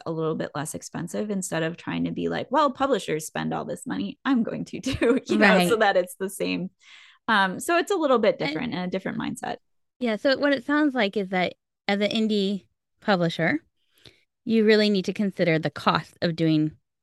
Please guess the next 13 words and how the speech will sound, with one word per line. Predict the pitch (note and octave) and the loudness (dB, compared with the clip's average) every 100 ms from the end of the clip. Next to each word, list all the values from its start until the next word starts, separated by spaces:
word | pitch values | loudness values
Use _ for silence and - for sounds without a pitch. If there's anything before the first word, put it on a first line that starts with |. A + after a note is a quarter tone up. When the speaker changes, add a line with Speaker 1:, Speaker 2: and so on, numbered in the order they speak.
| _ _ _ _ _ - - _ G3 - | _ _ _ _ _ -20 -20 _ -18 0
Speaker 2:
business, | G#3 F#3+ E3+ D3+ - | 2 2 0 -4 -2
like, | E3 D#3+ | 0 0
the | - | -2
cost | - F#3 F3+ F3 | -2 -2 0 -2
of | E3+ | -2
making | F3+ F3 - A3 | -2 -2 0 -4
the | |
product | F#3 E3 D#3+ E3 - - | -2 -2 0 -2 -4 -4
and | E3+ D#3 D#3 F3+ _ _ _ _ _ | 0 0 -2 -6 _ _ _ _ _
really | - A#3+ C4+ | 0 2 4
thinking | A#3 A3+ G3 | 2 0 2
about | F#3 E3+ | 2 2
that | E3 D3+ | 2 0